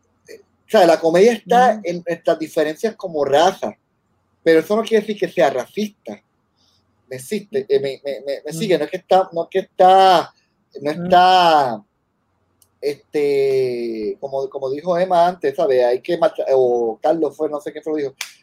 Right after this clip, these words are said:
Speaker 1: que hay que apoyar al, al racismo, a la esclavitud,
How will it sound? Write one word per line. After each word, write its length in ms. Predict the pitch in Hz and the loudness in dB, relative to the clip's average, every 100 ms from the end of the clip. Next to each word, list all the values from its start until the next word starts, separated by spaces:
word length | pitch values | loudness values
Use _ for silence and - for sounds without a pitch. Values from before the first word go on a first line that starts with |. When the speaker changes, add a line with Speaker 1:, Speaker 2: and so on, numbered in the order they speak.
| _ - | _ -4
Speaker 1:
que 100 | 143 | -2
hay 140 | 143 | -2
que 680 | 175 175 175 165 156 143 139 | 0 2 4 4 6 8 6
apoyar 440 | 135 151 143 147 | 4 2 4 4
al, 260 | 175 165 175 | 4 2 2
al 180 | 151 147 | -2 -2
racismo, 680 | 135 - 147 175 165 151 | -4 -4 -8 -8 -6 -2
a 40 | 135 | -2
la 60 | |
esclavitud, 600 | 131 139 123 120 175 - | -2 -4 -4 -4 -4 -4